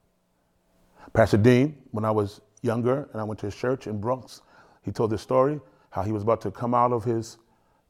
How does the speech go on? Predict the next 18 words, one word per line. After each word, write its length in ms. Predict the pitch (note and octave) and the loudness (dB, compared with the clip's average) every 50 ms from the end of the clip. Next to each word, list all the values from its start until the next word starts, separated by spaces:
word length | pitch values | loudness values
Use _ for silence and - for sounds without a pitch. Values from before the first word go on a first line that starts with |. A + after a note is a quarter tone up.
| _ - | _ 0
parking 320 | - B2+ B2+ - C#3 B2+ | 2 2 2 2 0 -4
space 400 | A#2+ - - C3+ C#3 C#3+ C#3+ - | -4 -2 0 0 0 0 -2 -4
and 120 | G2 G2+ G2 | -8 -4 0
go 360 | A2 A#2 A#2 A#2 A#2+ - - - A2 G2 | 0 0 0 0 -2 -6 -12 -14 -8 -6
down 200 | A#2 A#2 A#2 A#2 | -4 -4 -2 -2
the 80 | A2+ | -4
hill. 340 | G#2+ B2 B2 A#2+ C3 D3 - - - _ _ _ _ _ _ _ | -4 -2 0 0 0 -2 -4 -12 -20 _ _ _ _ _ _ _
And 100 | - G#2+ | -10 -6
the 80 | G#2 G#2 | -4 0
Lord 160 | A2+ A#2+ A#2 | 2 0 0
said, 220 | - - G#2+ G2 | 0 -2 -4 -4
"Stop, 480 | - - - - C#3+ C3+ C3+ - - - | -4 -2 2 4 6 6 4 2 -2 -12
sit 220 | - - D#3 C3+ | -10 -6 -6 -4
here 160 | - B2+ A2+ G2+ | -2 -2 -2 -2
for 180 | - - A2+ | -4 -4 -6
a 40 | G#2+ | -4
few 180 | - - A2+ A2 | -4 -6 -8 -8
minutes." 500 | G#2+ F2 D#2+ F#2+ - - - - - | -8 -8 -10 -14 -14 -14 -16 -16 -16